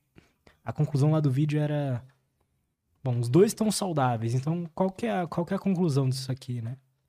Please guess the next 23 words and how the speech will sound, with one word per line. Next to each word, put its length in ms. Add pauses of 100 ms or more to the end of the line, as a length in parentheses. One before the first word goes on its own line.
(140)
Bom, 260 (160)
nenhum 240
dos 120
dois 160
come 260
industrializados, 920 (1500)
né? 220
Dos 320
caras 280
que 80
ele 80
analisou 520
lá. 200 (640)
Então, 240
acho 160
que 200
um 280
dos 120
grandes 420
problemas 640 (100)
tá 420
aí, 280
sabe? 340